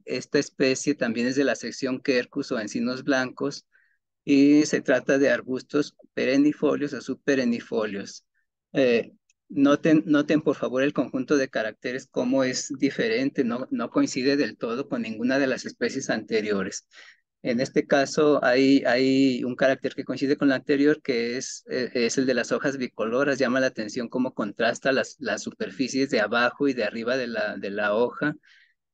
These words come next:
También se trata de hojas, de hojas planas, ovadas, oblongas y relativamente pequeñas, de dos a tres centímetros de largo.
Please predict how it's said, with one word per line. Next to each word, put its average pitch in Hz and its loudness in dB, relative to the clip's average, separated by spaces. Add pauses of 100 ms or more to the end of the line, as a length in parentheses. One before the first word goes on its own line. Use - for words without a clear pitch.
(140)
También 127 -2
se 151 -6
trata 135 0
de 131 0
hojas, 135 -2
de 117 -2
hojas 131 -6
planas, 127 -2
ovadas, 113 -2
oblongas 120 -4
y 117 -6
relativamente 117 -2
pequeñas, 107 -4
de 202 -2
dos 98 0
a 123 0
tres 117 -4
centímetros 117 -2
de 107 -4
largo. 110 0